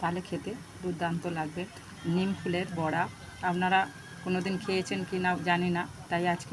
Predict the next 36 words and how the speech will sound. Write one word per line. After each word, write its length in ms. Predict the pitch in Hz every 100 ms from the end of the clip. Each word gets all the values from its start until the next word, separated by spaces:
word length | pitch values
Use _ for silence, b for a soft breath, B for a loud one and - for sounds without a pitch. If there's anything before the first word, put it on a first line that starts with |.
| 175
আমি 100 | 180 175
নিম 120 | 175
ফুলের 220 | 185 175 170
বড়া 160 | 165 165 165
ভেজে 180 | 170 165
দেখাচ্ছি। 340 | 160 175 175 - 285
আপনারা 280 | 175 170 175 -
পারলে 200 | 165 165 -
ঠিক 120 | 214 - 185
এই 80 | 202 165 -
স্টাইলে 380 | 165 165 165 170
করে 160 | 160 165 -
খাবেন, 240 | 160 185 - B B B 175
দেখবেন 300 | 180 185 247 - 165
এই 80 | 180 180
হলে 160 | 202 240 -
আপনার 260 | 160 165 165 156
অর্ধেক 240 | 147 175 165
ভাত 120 | 160 - -
খাওয়া 220 | 151 156
হয়ে 140 | 156 147
যাবে। 140 | 147 156
আর 40 | 151 160
গরমের 340 | 165 190 185
সময় 200 | 185 185 175
নিম 120 | 170 170
ফুল 160 | 185 185 -
খুব 120 | 220 - B B B B B - 180
উপকারী 400 | 180 202 190 175 165
জিনিস, 220 | 170 214 - - - -
তাই 140 | 170 165
আপনাদেরকে 380 | 160 156 165 - 170
আমি 100 | 170 165
তুলে 160 | 175 175
ধরতেছি, 400 | 170 - 170 208 -
আমি 120 | 170